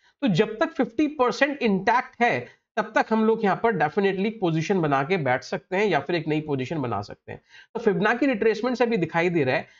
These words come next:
कि ये जो गिरावट आई थी हंड्रेड परसेंट के लेवल से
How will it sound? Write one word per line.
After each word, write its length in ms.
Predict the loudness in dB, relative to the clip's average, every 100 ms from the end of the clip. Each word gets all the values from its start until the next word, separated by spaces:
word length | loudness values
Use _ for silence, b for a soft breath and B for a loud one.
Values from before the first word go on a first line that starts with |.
| _
कि 80 | 0
ये 60 | 2
जो 120 | 2
गिरावट 440 | 2 2 2 2
आई 200 | 2 0
थी 160 | 0 0
हंड्रेड 340 | 2 0 0
परसेंट 320 | -4 -2 -2
के 80 | 0
लेवल 300 | 0 -2 -2
से 320 | -2 -4 -4